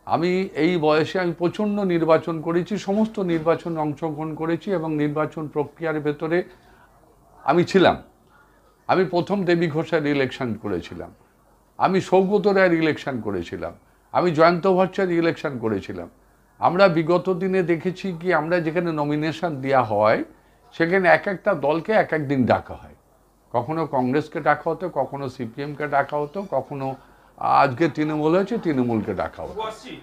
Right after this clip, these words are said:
কিন্তু ব্যাপারটা হচ্ছে সেই জায়গাটার উপরে যে আমি বুঝতে পারলাম না যে এইভাবে কীভাবে একটা, আহ, ওই অব্যবস্থার মধ্যে প্রত্যেকটা দলকে তারা ইনভাইট করলো একদিনে নমিনেশন দেওয়ার জন্য।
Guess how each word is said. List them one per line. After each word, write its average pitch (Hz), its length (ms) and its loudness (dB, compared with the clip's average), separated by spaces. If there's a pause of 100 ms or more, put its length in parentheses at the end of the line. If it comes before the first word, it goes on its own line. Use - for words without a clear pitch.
(240)
কিন্তু 180 220 -2
ব্যাপারটা 185 460 2
হচ্ছে 226 200 -2
সেই 190 260 0
জায়গাটার 180 500 4
উপরে 208 420 2 (480)
যে 151 80 0
আমি 185 200 4
বুঝতে 170 360 2
পারলাম 247 340 0
না 220 60 2
যে 214 120 2
এইভাবে 220 240 6
কীভাবে 185 800 2 (680)
একটা, 226 400 2 (120)
আহ, 160 760 0
ওই 214 260 4
অব্যবস্থার 214 720 4
মধ্যে 120 500 2 (460)
প্রত্যেকটা 220 580 2
দলকে 214 420 2
তারা 226 220 2
ইনভাইট 214 400 2
করলো 220 220 0
একদিনে 202 360 0
নমিনেশন 196 600 0
দেওয়ার 151 260 2
জন্য। 92 260 -6